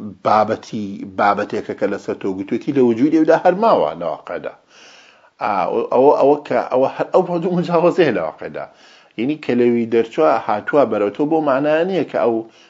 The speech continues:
تازە خاوەنی قسەکە نەما. با، خاوەنی قسەکە هەرما وەکو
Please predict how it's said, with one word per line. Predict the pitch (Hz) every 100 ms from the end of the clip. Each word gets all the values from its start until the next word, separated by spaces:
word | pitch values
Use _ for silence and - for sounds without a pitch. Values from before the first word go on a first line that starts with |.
| _
تازە | 127 117 117 -
خاوەنی | 107 104 110 101
قسەکە | - 101 110
نەما. | 104 98
با، | 95 113 143 101 -
خاوەنی | 95 131 127
قسەکە | - 131 156
هەرما | 151 165
وەکو | 135 147